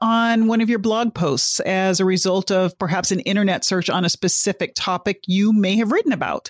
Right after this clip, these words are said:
Or instead of a blog post, they may have found an answer to a search question by going to your F A Q page.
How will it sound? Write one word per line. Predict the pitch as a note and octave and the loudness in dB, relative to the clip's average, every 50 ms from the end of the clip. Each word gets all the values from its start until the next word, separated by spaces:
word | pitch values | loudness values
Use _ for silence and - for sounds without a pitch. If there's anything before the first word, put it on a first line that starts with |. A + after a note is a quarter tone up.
| - - - - | -20 -12 -6 -2
Or | A#3 A3 A3 A#3 B3 D#4+ G4+ A4+ A#4 - - - | 0 2 2 2 2 2 2 0 -2 -4 -6 -4
instead | - G3+ G3 - - A3+ G#3+ G3 | -2 0 0 0 -2 -2 -2 -2
of | F#3+ F3 | 0 0
a | G3 F#3 F3 E3 | 0 0 0 0
blog | C#3 E3+ D#3 C#3+ D3+ E3 | -2 -2 -2 -2 -4 -4
post, | - - A3 A3 B3+ - | -2 -2 0 0 0 0
they | - D#4+ | 0 0
may | C#4+ C#4 C#4 | 0 2 0
have | C4 - | 0 -2
found | - C#4 C4 C4+ B3+ | -2 -2 0 2 2
an | B3+ A#3+ - | 0 0 -2
answer | - A#3 A#3+ A#3+ A#3+ - - C4+ B3 A#3+ A#3 A#3+ A#3+ | -2 -2 0 0 0 0 0 0 0 0 0 0 -2
to | - - - - B3 A3+ G#3+ | -4 -6 -6 -2 0 0 0
a | G#3+ | 0
search | - - - - A#3+ A3+ A3+ - - - | 0 -2 -2 -2 -2 -2 -2 -4 -6 -6
question | - - A#3 A3+ - - - B3+ A#3 A#3 A3 A3+ A3+ A3+ A3+ - - | -4 -4 -2 -2 -2 -4 -2 -2 0 2 2 2 2 2 0 0 -2
by | A3+ A3 A3 A3 A3 G#3+ A3 G3+ F3+ - F#3+ | -2 0 0 0 0 0 -2 -2 -4 -6 -4
going | - G3+ G3+ G#3 A3 | -2 0 2 2 0
to | G#3+ - - | 0 0 -2
your | A3+ A3 | -2 -2
F | - - G#3 - - | -2 -2 -4 -4 -2
A | A3+ A3+ G#3+ | -4 -4 -4
Q | - - - A#3+ D#4+ | -4 -4 -2 -2 -2
page. | - - - - - - - - - - - | -2 -2 -4 -6 -6 -8 -8 -8 -8 -8 -8